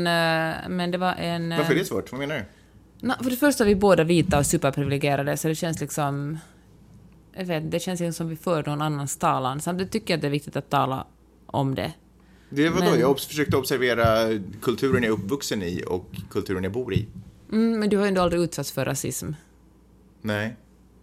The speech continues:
Speaker 1: Så att jag menar, det finns många andra som har mer tolkningsföreträde än vad du har i den här frågan.
Speaker 2: Okej.
Speaker 1: Så därför tycker jag, du, jag vet att du kan bara köra på hur som helst, men eftersom jag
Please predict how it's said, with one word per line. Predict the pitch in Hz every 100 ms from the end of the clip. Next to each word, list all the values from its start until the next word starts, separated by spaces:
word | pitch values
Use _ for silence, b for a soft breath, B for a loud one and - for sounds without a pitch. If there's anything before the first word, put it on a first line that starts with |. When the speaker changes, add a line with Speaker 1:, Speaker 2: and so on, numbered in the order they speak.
| _ - - _ - - - - -
Speaker 1:
Så | - 202
att | 196
jag |
menar, | 190
det | 180
finns | 180
många | 190 180
andra | 175 170 156
som | 170 160
har |
mer | 156 156
tolkningsföreträde | 156 160 156 - 135 139 - 139 - 135 -
än | -
vad | 151
du | 151
har | 156
i | -
den | 160
här | -
frågan. | - - - 165 - - _ - - -
Speaker 2:
Okej. | 107 107 104 110 - - - - b b b b -
Speaker 1:
Så | - 247
därför | - 247
tycker | - 233 214
jag, | 220 196
du, | 226 220
jag | 220
vet | 208
att | 180
du | 190
kan | 185
bara | 170
köra | 170 156
på | 156 160
hur |
som | 165 165
helst, | 156 156 -
men | 165 165 156
eftersom | 156 - 165 165
jag | 170